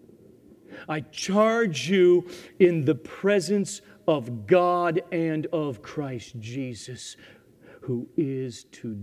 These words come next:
judge the living and the dead. Timothy, those people that you're preaching to will be judged.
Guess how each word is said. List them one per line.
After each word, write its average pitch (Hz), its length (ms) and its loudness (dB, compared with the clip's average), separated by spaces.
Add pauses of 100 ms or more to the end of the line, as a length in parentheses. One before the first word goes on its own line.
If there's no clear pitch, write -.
judge 104 960 -10 (800)
the 110 140 -6
living 98 600 -10 (480)
and 95 160 -8
the 98 140 -6
dead. 101 480 -10 (1300)
Timothy, 104 560 -10 (1000)
those 127 260 0
people 135 800 -8 (640)
that 123 140 2
you're 123 220 -4
preaching 120 640 -8
to 98 460 -10 (460)
will 107 400 -4
be 95 200 -8
judged. - 840 -16